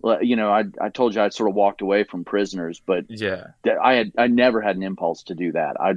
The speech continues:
Speaker 1: I found this
Speaker 2: Yeah.
Speaker 1: film completely engrossing and absolutely worth the time.
Speaker 2: So that being said, like, for those who are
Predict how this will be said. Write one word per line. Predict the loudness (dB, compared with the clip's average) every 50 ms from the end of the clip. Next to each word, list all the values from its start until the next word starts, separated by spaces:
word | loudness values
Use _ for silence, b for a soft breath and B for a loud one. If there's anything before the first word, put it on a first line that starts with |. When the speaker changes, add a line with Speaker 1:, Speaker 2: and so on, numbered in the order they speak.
| -2 -4 -4
Speaker 1:
I | -4 -2
found | 0 -2 -2 -2
this | -4 -8 -10 -12 -18 b b b b b
Speaker 2:
Yeah. | -12 -6 -2
Speaker 1:
film | -2 -2 -2 -2 -6 -6
completely | -6 0 0 0 0 0 2 2 4 4 6 4 4 4
engrossing | 4 2 0 0 2 4 4 4 2 0 -2 -2 -2 -2 -4
and | -6 -4 -6 -4 -4 -6 -8 -10 _ _ _ _ _ 2
absolutely | 4 4 4 2 0 -4 -2 -2 0 0 0 -2
worth | -2 -4 -6 -8 -12
the | -16
time. | -10 -8 -8 -8 -8 -12 _ b b b b b b _ -8
Speaker 2:
So | -4 -2 2
that | 2 2 2 2
being | 0 -4 -2
said, | -2 2 4 4 4 4 2 0 -2 -6
like, | -2 0 0 0 0 -2 -8 -10
for | -4 -2 -2 -2 -2 -4 -6 -2
those | 2 2 2 2 0 -2
who | -2 -2 0 0
are | 0 -2 -2 -6